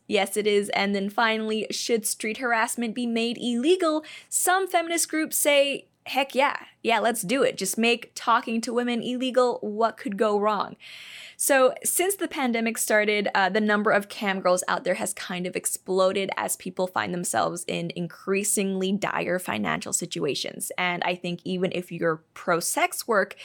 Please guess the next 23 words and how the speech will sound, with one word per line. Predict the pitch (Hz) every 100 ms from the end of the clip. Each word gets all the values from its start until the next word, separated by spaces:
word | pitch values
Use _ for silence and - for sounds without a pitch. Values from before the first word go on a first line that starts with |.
| - -
that's | - 226 233
a | 208
sad | - 185 180
reality, | 180 170 160 156 -
right? | - - -
Because | 180 190
it, | 175 - -
it | 190
speaks | - - 285 269
to | -
the | 220
fact | 226 202 196
that | 190
there | 190 175
are |
people | 175 - 202 247 240
out | - 226
there | 240 240
doing | 226 240 233
this, | 226 -
men | 190 180
and | - 180
women, | 190 180 170